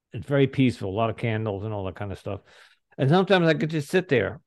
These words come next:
and for, for a half an hour, and it, it's peaceful, and I don't have to worry about cutting the grass. I don't have to worry about, um,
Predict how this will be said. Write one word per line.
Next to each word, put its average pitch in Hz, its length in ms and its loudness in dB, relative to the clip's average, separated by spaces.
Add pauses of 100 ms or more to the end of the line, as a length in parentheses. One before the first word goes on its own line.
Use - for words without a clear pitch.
(100)
and 120 300 -8
for, 117 320 -6
for 123 180 -6
a 110 60 -4
half 127 240 0
an 143 80 -2
hour, 123 560 2
and 107 380 -6 (1040)
it, 113 180 -8
it's 139 220 -6
peaceful, - 600 -2 (200)
and 110 100 -6
I 117 80 -2
don't 127 120 -2
have 127 100 -6
to 135 100 -4
worry 135 240 4
about 113 240 0
cutting 120 300 -4
the 101 80 -6
grass. 92 440 -6
I 101 60 -6
don't 107 80 -4
have 117 120 -8
to 123 100 -4
worry 120 280 2
about, 104 420 -2 (500)
um, 98 460 -8